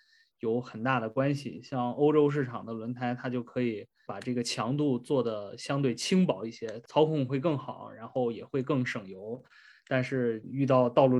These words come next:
条件不好的时候，就会造成鼓包啊、破损啊这样的困扰。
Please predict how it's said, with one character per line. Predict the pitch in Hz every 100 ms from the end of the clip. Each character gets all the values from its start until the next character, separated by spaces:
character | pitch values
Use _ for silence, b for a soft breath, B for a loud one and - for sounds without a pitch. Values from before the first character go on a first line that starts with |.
| 123
条 | - 117
件 | 131 135
不 | 131
好 | 165 - -
的 | 117
时 | -
候， | - 117 107 -
就 | 117
会 | - 110
造 | - 131 120
成 | 110 113 120 123
鼓 | - 113
包 | 120 127
啊、 | 127 120
破 | 117 -
损 | 123 117 95
啊 | 107
这 | 113
样 | 110
的 | 113
困 | 120 160 123
扰。 | 107